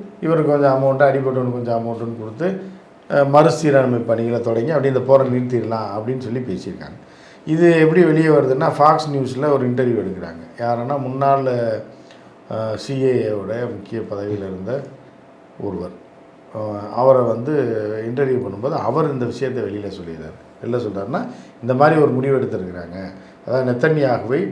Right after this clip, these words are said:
பதவி விலகும்படி கேட்டுக்கொண்டதாக தெரிகிறது அப்படின்னு அவர் சொன்னோடனே, "ஓஹோ, இப்படி ஒரு விஷயம் இருக்காங்கன்னு." அதுக்கப்புறம் நெத்தன்யாகுவும் எதுவும் பேசவில்லை,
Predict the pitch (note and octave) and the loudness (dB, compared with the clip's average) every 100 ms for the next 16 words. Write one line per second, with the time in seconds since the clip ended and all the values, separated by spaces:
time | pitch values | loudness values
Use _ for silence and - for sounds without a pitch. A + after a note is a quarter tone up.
0 | - B2 D3+ D3+ C3+ B2 B2 B2 A2 B2+ | 0 0 2 0 0 0 0 -2 -4 -4
1 | D3+ C#3+ C3 B2+ A#2+ B2 A2+ G#2+ G#2+ G#2 | -6 -2 -2 -4 -8 -6 -4 -4 -4 -6
2 | B2 G#2+ G#2 G2 F2+ F2+ F2+ E2+ - - | -8 -6 -4 -4 -6 -8 -8 -10 -16 -20
3 | - - - - - G2+ G2 C3 A#2 A#2 | -20 -20 -20 -20 -10 -8 -6 -4 -2 -2
4 | A#2+ - A#2 B2 A#2+ B2 A2+ A2 A2+ A2 | -4 -6 -6 -4 -4 -4 -2 -2 -2 -2
5 | A#2+ A2+ G2 - A2+ F#2+ F#2 F2+ C#3+ G#3 | -2 -2 -6 -6 -6 -6 -8 -8 -8 -8
6 | - - - - C3+ D3 C3 D#3 D#3+ B2 | -12 -20 -12 -4 0 4 4 2 -2 -2
7 | C#3 D3+ C#3+ C3+ C#3 E3 D3 B2 B2+ B2 | -2 2 4 4 2 -2 -2 0 0 0
8 | A#2+ A2+ G#2+ G2 | -2 -2 -6 -4